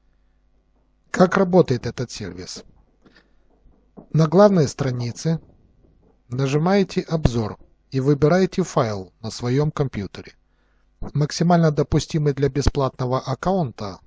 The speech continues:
размер файла — пятьсот мегабайт. Если вам нужно загрузить несколько файлов, то нажмите на ссылку «Ещё файл». При нажатии на «Неё» появляется дополнительное поле ввода названия файла.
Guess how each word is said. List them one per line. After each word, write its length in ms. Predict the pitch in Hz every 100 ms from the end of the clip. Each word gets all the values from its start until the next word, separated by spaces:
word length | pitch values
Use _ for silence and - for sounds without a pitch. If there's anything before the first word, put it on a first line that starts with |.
| _ -
размер 400 | 120 117 127 123
файла — 460 | - 110 95 90 - _ _ _ -
пятьсот 440 | 139 - 190 -
мегабайт. 560 | 165 160 160 120 92 - - _ _ _ - _ -
Если 380 | - 190 - 180
вам 200 | 165 170
нужно 380 | 175 180 165 160
загрузить 560 | 160 165 160 160 -
несколько 440 | 196 220 - - 117
файлов, 540 | - 101 95 95 - - _ _ _ _ _
то 140 | 151
нажмите 500 | 160 147 180 214 185
на 140 | 156
ссылку 420 | 135 180 185 - 139
«Ещё 580 | 117 147 180 - 107
файл». 460 | 90 101 85 90 - _ _ _ _ _ _ _ _ _
При 180 | - 156
нажатии 440 | 160 151 190 160
на 180 | 151 143
«Неё» 480 | 143 143 147 196 214
появляется 640 | 147 123 127 160 180 143
дополнительное 760 | 131 127 135 160 170 160 160 165
поле 420 | - 151 107 98
ввода 400 | 98 143 165 165
названия 600 | 151 110 95 120 127 131
файла. 480 | - 110 101 90